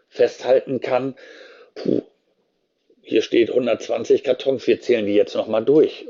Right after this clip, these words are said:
und jeweils sollen zehn T-Shirts drin sein“ und so weiter und so weiter. Insofern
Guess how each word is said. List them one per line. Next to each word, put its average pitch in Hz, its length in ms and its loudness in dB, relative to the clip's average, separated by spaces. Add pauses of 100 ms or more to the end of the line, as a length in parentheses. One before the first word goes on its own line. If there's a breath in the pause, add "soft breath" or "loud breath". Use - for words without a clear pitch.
und 110 140 -6
jeweils 117 380 2
sollen 117 260 0
zehn - 320 -4 (480 soft breath)
T-Shirts - 500 0
drin 107 300 0
sein“ 87 340 -4 (500)
und 139 280 0
so 117 160 2
weiter 113 360 -2
und 113 140 -4
so 117 120 0
weiter. 107 280 0
Insofern 120 540 -4